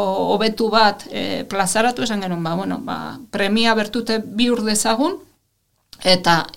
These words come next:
mm, pentsatu dezagun zen nolako estilo libura komeni zaigun gaur egun, hogeita batgarren mendean. Eta ordun al-, bi aldetatik aldatu genuen, azal eta mami. Azal aldetik, e, formatua handiagoa,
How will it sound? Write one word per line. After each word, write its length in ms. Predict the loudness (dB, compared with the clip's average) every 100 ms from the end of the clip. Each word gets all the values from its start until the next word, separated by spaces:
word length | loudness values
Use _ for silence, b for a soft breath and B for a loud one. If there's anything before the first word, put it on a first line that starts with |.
| _
mm, 400 | -10 -8 -6 -6 -4
pentsatu 380 | 0 2 2
dezagun 380 | 2 0 2 2
zen 240 | 4 4 4
nolako 420 | 2 0 -2 -6
estilo 380 | -6 -4 -4 -4
libura 300 | 0 2 2
komeni 320 | 0 -2 -2
zaigun 420 | -2 2 2 2 -4 _ -4
gaur 280 | 0 0 -2
egun, 280 | -10 -12
hogeita 360 | -10 -10 -6 -4
batgarren 600 | -4 -2 -2 0 -2 -2
mendean. 600 | -6 -6 -4 -4 -4 -6 -10 B B B B 0
Eta 460 | 2 4 4 4 2
ordun 280 | 2 0 -2 -8
al-, 400 | -4 -2 0 -4 -2
bi 160 | 0
aldetatik 480 | 2 0 -2 -6 -6
aldatu 320 | -4 -4 -4
genuen, 320 | 0 0 0 -4
azal 440 | -10 -6 2 2 2
eta 180 | 0 0
mami. 340 | 2 2 0 B B B B
Azal 320 | -6 0 4
aldetik, 580 | 4 2 0 -2 -4 -6 -6
e, 640 | -4 -2 -4 -4 -4 -6
formatua 640 | -2 0 4 2 2 0 0
handiagoa, 640 | 0 0 2 2 2 2